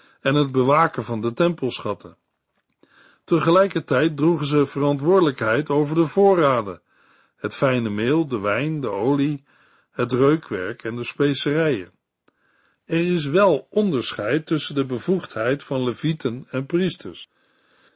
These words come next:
Alleen de priesters mochten de specerijen mengen. Tot en met vers vierendertig is beschreven hoe leden van stammen van Israël zich na de ballingschap vestigden in Jeruzalem.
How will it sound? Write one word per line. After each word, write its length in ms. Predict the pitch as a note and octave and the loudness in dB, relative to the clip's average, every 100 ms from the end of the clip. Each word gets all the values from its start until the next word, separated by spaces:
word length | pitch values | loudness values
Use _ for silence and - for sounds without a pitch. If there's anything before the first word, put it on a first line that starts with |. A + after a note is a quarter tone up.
| _ _ _ _ _ | _ _ _ _ _
Alleen 340 | - C3+ C#3+ C3+ | 0 2 4 2
de 120 | B2 | 0
priesters 760 | - F3+ G3 - G2+ A#2 - _ _ | 0 -2 0 0 -2 -4 -12 _ _
mochten 440 | C#3+ D3 - D3 | 0 0 0 -2
de 100 | C3+ | -2
specerijen 840 | - D3 C3+ - C3+ C#3 C#3 D3 | 0 0 2 2 2 4 4 4
mengen. 380 | E3+ F#3+ B2+ F#2 _ _ _ _ _ _ _ _ _ | 2 2 -2 -8 _ _ _ _ _ _ _ _ _
Tot 220 | - G3 | -2 0
en 60 | F#3 | 4
met 220 | E3+ D#3+ | 2 2
vers 300 | - D3+ - | 2 2 0
vierendertig 760 | - G3 F#3 D3 C#3+ F3+ F3+ D3 | -2 2 2 4 4 2 0 -2
is 180 | C#3+ B2 | -2 -2
beschreven 720 | G#2+ - C#3 D3 C#3+ D#3+ D#3 _ _ _ | -8 0 2 2 2 -2 -4 _ _ _
hoe 200 | - E3 | 2 4
leden 340 | F3 G3 F3 | 6 4 2
van 340 | D3 D3 D3 - | 2 0 0 -6
stammen 560 | - - F#3 F3 E3 D3+ | -14 0 0 2 -2 -2
van 240 | D3 C#3+ | -4 -2
Israël 500 | E3+ E3 B2+ A#2 C#3 | -2 0 2 2 2
zich 240 | C#3 C3+ | 0 -2
na 260 | C#3 D3+ F3 | 0 2 2
de 100 | D3 | 2
ballingschap 680 | B2+ D#3+ D3+ C3+ - D3 - | 2 2 2 -2 -2 -2 -2
vestigden 800 | D#3+ D#3+ - A#2 A2+ A#2 D#3 - _ _ _ | -2 -2 -4 -6 -4 -4 -6 -12 _ _ _
in 180 | - B2+ | -6 -2
Jeruzalem. 640 | C3+ D3+ F#3+ C3+ G#2+ F#2 | 2 2 2 0 -2 -4